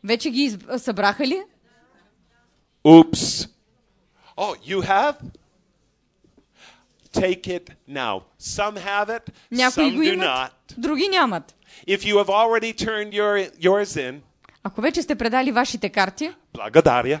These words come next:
Speaker 1: благодаря.
Speaker 2: If you still have your decision card,
Speaker 1: Ако картата ви за решение все още е във вас,
Speaker 2: would you fill it out just now?
Speaker 1: бихте ли я попълнили в този момент?
Speaker 2: If you would like to have Jesus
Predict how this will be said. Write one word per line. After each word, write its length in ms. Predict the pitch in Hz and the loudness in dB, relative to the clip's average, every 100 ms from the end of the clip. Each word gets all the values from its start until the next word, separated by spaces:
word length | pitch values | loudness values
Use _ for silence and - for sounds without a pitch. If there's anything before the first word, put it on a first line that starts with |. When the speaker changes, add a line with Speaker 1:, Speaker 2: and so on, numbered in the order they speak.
| 151 - - - - _ - | -8 -20 -18 -20 -20 _ -6
Speaker 1:
благодаря. 500 | 311 269 330 254 160 - - - _ - - - - - _ _ _ - | -2 0 2 0 -2 -10 -20 -20 _ -20 -20 -20 -20 -20 _ _ _ -2
Speaker 2:
If 120 | 151 156 151 | -2 0 0
you 100 | 139 | -2
still 520 | - - 170 185 180 135 | -2 -2 0 2 0 -4
have 240 | 151 135 107 | -4 -2 -2
your 220 | 117 113 | -4 -4
decision 600 | 123 117 - 127 113 147 | -4 -8 -6 -6 -6 -10
card, 380 | 156 104 82 78 | -10 -8 -8 -10
Speaker 1:
Ако 260 | 78 214 - | -8 -8 -8
картата 380 | - 277 370 403 | -8 -6 -2 0
ви 100 | 359 | 2
за 140 | 294 | 2
решение 420 | 311 254 311 330 254 | 0 0 0 0 0
все 180 | - 349 | -2 -4
още 220 | 349 330 | -2 -2
е 60 | |
във 160 | 214 202 | -2 0
вас, 340 | 180 - - | 0 0 -4
Speaker 2:
would 300 | - 156 156 | 2 2 2
you 20 | 147 | -6
fill 400 | - 175 175 175 | -2 -2 0 0
it 40 | |
out 200 | 165 175 - - 135 | 0 -2 -6 -12 -10
just 280 | 156 - | -10 -10
now? 260 | 147 110 85 73 | -10 -10 -12 -10
Speaker 1:
бихте 240 | 254 330 415 | -6 -2 2
ли 40 | |
я 60 | 403 | 2
попълнили 480 | 349 381 359 339 311 | 0 -2 -2 -2 -2
в 120 | 294 - | -2 -2
този 220 | 359 320 | -2 2
момент? 460 | 220 185 170 156 _ _ _ - - - | 0 0 -6 -10 _ _ _ -20 -20 -6
Speaker 2:
If 120 | 160 | -6
you 240 | - 175 233 | -6 -8 -6
would 240 | 240 202 | -2 -2
like 260 | 185 190 202 | 2 0 0
to 120 | 196 175 | -4 -4
have 140 | 180 147 | -4 -8
Jesus 380 | - 185 180 | -10 -10 -10